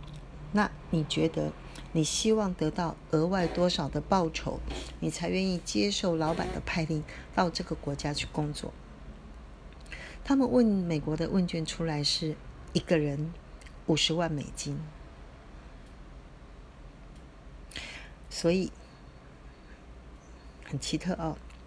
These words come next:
好，然后他又讲到说，如果你遇到暴风雪，那么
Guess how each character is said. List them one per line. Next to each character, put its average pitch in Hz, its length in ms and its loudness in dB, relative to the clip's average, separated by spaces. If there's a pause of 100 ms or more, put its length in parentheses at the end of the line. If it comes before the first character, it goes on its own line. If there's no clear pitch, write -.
(120)
好， - 160 -4 (540)
然 226 100 8
后 277 60 6
他 277 100 8
又 277 120 8
讲 156 260 2
到 180 200 6
说， 170 380 2 (1080)
如 202 140 10
果 190 300 4
你 165 140 2
遇 214 140 6
到 202 140 4
暴 196 220 4
风 170 220 -2
雪， - 240 0 (280)
那 208 120 4
么 190 120 4